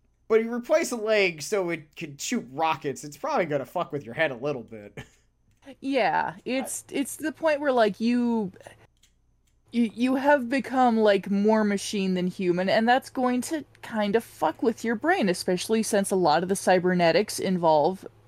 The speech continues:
Speaker 2: stuff with the brain.
Speaker 1: Yeah, stuff with the brain, like, it has to be attached to, like, a Neuralink or a nerve system, and it's just like, you, you gotta, like, tear shit out, put s-, it in. It's probably also just, like, a lot of,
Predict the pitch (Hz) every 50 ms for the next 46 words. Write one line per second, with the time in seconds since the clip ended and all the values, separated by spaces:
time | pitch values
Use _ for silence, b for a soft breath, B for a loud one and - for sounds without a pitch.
0 | _ _ _ _ _ - 151 139 - - - 185 - 208 226 262 240 165 143 -
1 | 180 - _ _ _ _ - 170 160 131 - - 180 151 - 117 - _ _ -
2 | 269 277 262 254 240 226 214 202 190 175 156 135 131 131 131 139 127 151 143 135
3 | - 123 117 113 - 135 117 104 - - - 104 95 - - 110 156 214 233 214
4 | 190 180 170 170 165 160 156 151 139 139 113 98 95 98 101 117 151 175 180 180
5 | 170 - - - 160 156 - - 160 151 147 139 143 139 131 131 131 - 143 131
6 | - - 143 139 131 123 b b b b b b b - 247 247 262 208 254 285
7 | 277 262 339 349 330 277 233 202 185 175 160 151 139 120 - _ _ _ _ -
8 | - 180 185 170 143 - - 135 131 175 233 254 240 214 196 180 180 - 151 127
9 | - - - - 135 - - - 131 123 180 220 208 190 180 165 165 160 - -
10 | 302 330 311 233 - - - 139 143 147 143 - 147 139 123 - 139 127 127 -
11 | 131 127 117 127 127 120 120 131 131 127 127 120 -